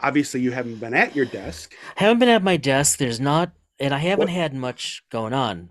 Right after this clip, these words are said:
Speaker 2: but I do have something, uh, I've been
Speaker 1: Okay.
Speaker 2: meaning to show you and
Speaker 1: Oh,
Speaker 2: even
Speaker 1: boy.
Speaker 2: send you if you want. So, uh, <sighs> a few, few weeks ago at the university, um,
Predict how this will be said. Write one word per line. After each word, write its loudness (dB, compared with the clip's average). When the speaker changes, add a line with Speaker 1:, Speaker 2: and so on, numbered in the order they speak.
Speaker 2:
but -2
I -4
do -4
have 0
something, 0
uh, 2
I've 0
been -4
Speaker 1:
Okay. -2
Speaker 2:
meaning 0
to -10
show -4
you -10
and -4
Speaker 1:
Oh, -4
Speaker 2:
even -2
Speaker 1:
boy. -2
Speaker 2:
send 2
you -2
if -8
you -6
want. -8
So, 0
uh, 2
<sighs> -20
a -14
few, -8
few -6
weeks -4
ago -4
at -6
the -8
university, -6
um, 0